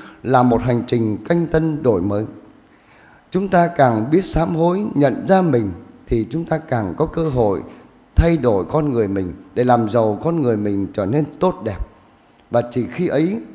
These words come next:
chúng ta mới có thể an lòng, chúng ta có thể bình an và chúng ta có thể sống với tương quan mọi người trở nên tốt đẹp. Và cuộc đời mỗi người chúng ta đi theo Chúa là một hành trình được mời gọi như thế, để rồi con người chúng ta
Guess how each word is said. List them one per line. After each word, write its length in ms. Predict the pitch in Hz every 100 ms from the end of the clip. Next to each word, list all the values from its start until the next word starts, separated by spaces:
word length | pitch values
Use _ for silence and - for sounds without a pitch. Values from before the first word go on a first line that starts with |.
| -
chúng 180 | 170 190
ta 220 | 160 151
mới 160 | 165 175
có 100 | 175
thể 200 | - - -
an 280 | 151 139
lòng, 160 | 117 95 - - - -
chúng 140 | -
ta 120 | 175
có 180 | 165 190
thể 120 | 156 110 -
bình 200 | 139 113 -
an 280 | 147 160 147 - - -
và 220 | 110 92
chúng 140 | 156 151
ta 100 | 147
có 160 | 156
thể 280 | - 107 90
sống 260 | - 156 185
với 100 | 190
tương 260 | - 180 170
quan 300 | 170 165 135
mọi 160 | 98
người 280 | 107 107 90 -
trở 120 | 107
nên 200 | 120 135 -
tốt 200 | 143 147
đẹp. 160 | 202 - - - _ _ _ _ _ _
Và 120 | 113
cuộc 220 | 107 123 120
đời 200 | 123 113
mỗi 160 | 139
người 200 | 165 117 127
chúng 160 | 156
ta 360 | 170 160 165 151 - -
đi 120 | 131
theo 200 | 147 139 139
Chúa 340 | - 139 156 180 - - -
là 80 | 117
một 180 | 98 92
hành 180 | 110 -
trình 260 | 101 95 80
được 180 | -
mời 180 | 110 104
gọi 320 | 95 95 85 -
như 140 | 131 131
thế, 320 | 127 127 127 - - - _ _ _
để 140 | 117
rồi 220 | 113 107 101
con 300 | 151 151 131
người 200 | 107 90
chúng 180 | 143 147
ta 340 | 147 139